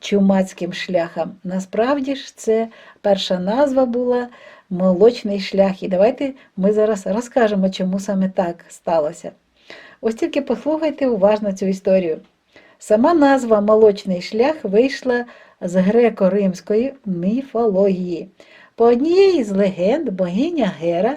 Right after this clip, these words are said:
відказалась годувати грудьми незаконно народжених дітей Зевса. Одного разу, поки Гера спала,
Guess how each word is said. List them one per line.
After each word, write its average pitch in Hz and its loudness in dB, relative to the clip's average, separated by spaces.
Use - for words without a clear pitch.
відказалась 202 -4
годувати 180 -4
грудьми 185 -4
незаконно 226 2
народжених 240 0
дітей 208 0
Зевса. 156 -10
Одного 302 2
разу, 214 2
поки 160 -10
Гера 156 -6
спала, 294 -4